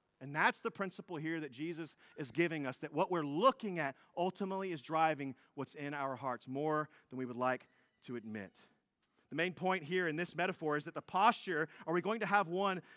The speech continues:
uh, uh, of a posture of a healthy eye looking to see what we contrib-, contribute, or a,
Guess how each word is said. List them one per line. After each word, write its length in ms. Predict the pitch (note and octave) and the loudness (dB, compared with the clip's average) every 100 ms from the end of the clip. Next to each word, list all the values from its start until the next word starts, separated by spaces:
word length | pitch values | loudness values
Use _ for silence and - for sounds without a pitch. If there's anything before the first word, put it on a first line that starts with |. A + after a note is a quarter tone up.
| - | -2
uh, 140 | E3 F3 | 2 4
uh, 140 | F3 | 4
of 100 | E3 | 2
a 100 | F3+ | -4
posture 380 | - F#3 F#3+ G3 | 2 4 4 0
of 100 | D#3 | -4
a 80 | C3+ | -4
healthy 500 | - G3 A#3 A3+ G3+ | 2 4 4 2 6
eye 180 | D#3+ D#3 | 8 8
looking 400 | D#3+ G#3+ B3 A#3 | 4 0 0 -4
to 80 | |
see 220 | G#3 A3+ G#3+ | -4 -4 -2
what 80 | |
we 80 | G3+ | -2
contrib-, 500 | - F3 - G#3 G3 | -2 -6 -4 -4 -4
contribute, 640 | F#3 E3 B3+ G#3+ D3 D3+ - - - | -12 -8 -6 -4 -4 -6 -8 -20 -2
or 160 | F3+ | 2
a, 80 | F#3 | 2